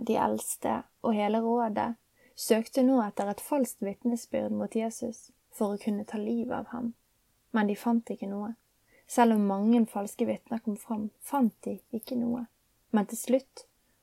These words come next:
kom to falske vitner fram. Og de sa, "Denne mannen har sagt, 'Jeg kan ødelegge Guds tempel og bygge det opp igjen på tre dager.'" Og øverstepresten reiste seg og sa til Jesus,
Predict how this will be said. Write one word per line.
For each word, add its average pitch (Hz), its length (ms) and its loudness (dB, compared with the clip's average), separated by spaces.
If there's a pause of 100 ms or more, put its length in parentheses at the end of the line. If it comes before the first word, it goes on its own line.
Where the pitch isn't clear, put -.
kom 226 160 8
to 262 240 2
falske 214 320 -2
vitner 202 320 -4
fram. 208 300 -8 (1800)
Og 202 100 2
de 202 80 2
sa, 214 300 2 (720)
"Denne 220 320 10
mannen 226 480 6 (160)
har 202 60 0
sagt, - 580 -6 (580)
'Jeg 240 160 10
kan 240 160 8
ødelegge 214 520 6
Guds 226 240 2
tempel 214 460 2
og 190 80 2
bygge 190 260 2
det 185 100 0
opp - 280 -4
igjen 180 260 -2
på - 120 -6
tre - 240 0
dager.'" 185 380 -2 (680)
Og - 100 2
øverstepresten 220 800 6
reiste 220 280 6
seg 202 380 6
og 233 120 4
sa 269 260 6
til 220 520 4
Jesus, 226 540 2